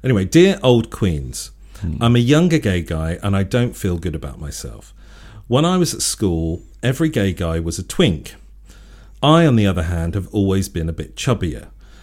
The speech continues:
Speaker 1: So I felt terrible when they made fun of me for my size and not being gay enough. And obviously none of them would ever date me. So it hasn't done much for my self-esteem.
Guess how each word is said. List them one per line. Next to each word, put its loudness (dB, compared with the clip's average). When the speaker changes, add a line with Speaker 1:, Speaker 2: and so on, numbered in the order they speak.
Speaker 1:
So 4
I 4
felt -2
terrible 2
when 0
they 0
made -2
fun -2
of -4
me -2
for -8
my -4
size 0
and 4
not 0
being -2
gay 2
enough. -8
And 0
obviously 2
none 4
of -2
them -2
would -2
ever 0
date -2
me. -12
So 2
it -2
hasn't 0
done 4
much 2
for -2
my 2
self-esteem. -2